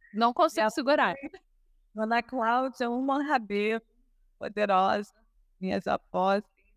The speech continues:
Speaker 2: tenho certeza que elas estão felizes e os que estão vivos, meus irmãos, que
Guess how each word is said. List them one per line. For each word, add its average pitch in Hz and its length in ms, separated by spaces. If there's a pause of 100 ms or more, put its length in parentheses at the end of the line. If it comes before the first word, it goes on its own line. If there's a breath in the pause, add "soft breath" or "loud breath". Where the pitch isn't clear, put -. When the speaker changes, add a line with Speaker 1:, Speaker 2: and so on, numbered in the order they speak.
(1120)
Speaker 2:
tenho 202 160
certeza 214 460
que - 120
elas 196 160
estão 180 400 (180)
felizes 208 540
e 220 200 (460)
os - 140
que - 100
estão 214 320
vivos, 208 300
meus 202 240
irmãos, 196 480
que 202 440